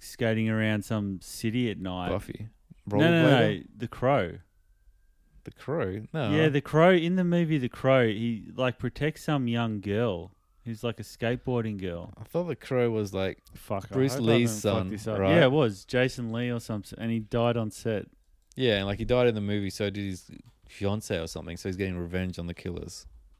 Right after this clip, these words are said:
Speaker 2: The Googling, uh, episode
Speaker 1: <laughs> Yeah.
Speaker 2: that we've all been craving for.
Speaker 1: Should, <laughs> should we wrap it up?
Speaker 2: This is pioneering.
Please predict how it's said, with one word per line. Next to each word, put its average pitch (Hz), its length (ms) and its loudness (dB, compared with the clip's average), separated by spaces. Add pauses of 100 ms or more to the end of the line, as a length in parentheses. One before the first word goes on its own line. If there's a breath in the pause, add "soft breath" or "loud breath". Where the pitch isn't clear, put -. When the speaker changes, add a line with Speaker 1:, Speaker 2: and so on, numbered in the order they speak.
(160)
Speaker 2:
The 117 160 -6
Googling, 104 720 -6
uh, 90 240 -12
episode 90 640 -6
Speaker 1:
<laughs> - 60 -10
Yeah. 113 160 -4
Speaker 2:
that 95 180 -4 (100)
we've 98 100 -8
all 98 140 -4
been 95 160 -8
craving 92 460 -8
for. - 60 -10 (160)
Speaker 1:
Should, 151 280 4
<laughs> - 0 -
should 139 200 0
we 131 100 2
wrap 127 320 2
it 104 80 -2
up? 113 240 -4
Speaker 2:
This - 160 -12
is 98 100 -14
pioneering. 92 720 -10